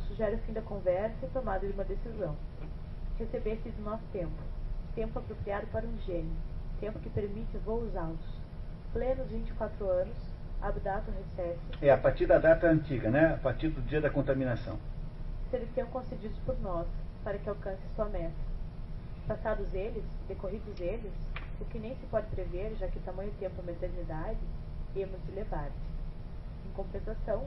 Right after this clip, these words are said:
Speaker 1: vamos servir-te e obedecer-te em tudo nesse ínterim, e o inferno te beneficiará, contanto que abjures de tudo quanto vive,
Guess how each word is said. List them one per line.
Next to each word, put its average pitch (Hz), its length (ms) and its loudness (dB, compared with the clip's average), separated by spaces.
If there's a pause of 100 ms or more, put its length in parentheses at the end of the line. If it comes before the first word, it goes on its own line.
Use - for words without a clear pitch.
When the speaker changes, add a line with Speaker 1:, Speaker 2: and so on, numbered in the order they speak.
Speaker 1:
vamos 220 260 -2
servir-te 254 480 -6
e 233 40 -2
obedecer-te 220 580 -4
em 254 140 -4
tudo 233 240 -2
nesse 170 260 -8
ínterim, - 380 -6 (380)
e 196 40 -2
o 196 60 -2
inferno 196 520 0
te 214 80 -6
beneficiará, 175 840 -2 (360)
contanto 226 380 -4
que 262 80 0
abjures 214 500 -2
de - 100 -4
tudo 262 280 -4
quanto 269 260 -4
vive, 175 300 -4